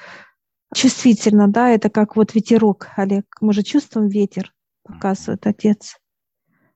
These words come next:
Speaker 1: как он дует, да? Ветра нет,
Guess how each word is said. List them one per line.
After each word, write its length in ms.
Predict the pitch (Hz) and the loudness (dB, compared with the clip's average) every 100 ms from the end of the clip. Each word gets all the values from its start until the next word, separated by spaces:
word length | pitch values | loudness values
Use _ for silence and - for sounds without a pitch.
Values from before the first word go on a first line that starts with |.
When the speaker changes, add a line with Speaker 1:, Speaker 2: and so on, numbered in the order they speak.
| - | -6
Speaker 1:
как 240 | 202 - | -6 2
он 120 | 214 | 2
дует, 340 | 202 208 180 196 | 4 4 4 2
да? 240 | 220 294 359 _ _ _ _ _ - | -2 -2 -4 _ _ _ _ _ -4
Ветра 600 | 196 208 208 214 - 208 | -2 0 2 2 2 2
нет, 280 | 214 285 339 | 4 4 2